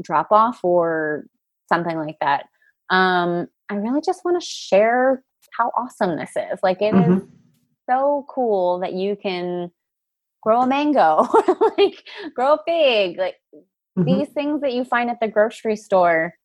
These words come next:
Speaker 1: you have the ability to grow it in your own backyard, which is super cool.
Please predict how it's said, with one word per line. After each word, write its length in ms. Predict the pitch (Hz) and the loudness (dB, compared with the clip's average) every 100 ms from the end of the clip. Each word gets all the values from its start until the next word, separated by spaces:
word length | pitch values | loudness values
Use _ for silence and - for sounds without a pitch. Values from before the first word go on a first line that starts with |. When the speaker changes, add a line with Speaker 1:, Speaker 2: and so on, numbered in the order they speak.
| _ _ _ _ _ _ _ _ _ _ - | _ _ _ _ _ _ _ _ _ _ -6
Speaker 1:
you 320 | 214 226 208 | -2 0 0
have 280 | 202 208 202 | 2 2 4
the 80 | |
ability 380 | 196 185 190 185 | 2 4 4 4
to 80 | 170 | 0
grow 180 | 180 175 | -2 -2
it 80 | - | -4
in 80 | |
your 140 | 165 165 | -8 -10
own 120 | 165 | -8
backyard, 480 | - - - 98 - | -8 -8 -6 -6 -6
which 160 | 180 170 | -10 -8
is 200 | 165 165 _ _ _ | -8 -10 _ _ _
super 320 | - 170 - - | -8 -8 -8 -10
cool. 300 | - - - | -8 -8 -12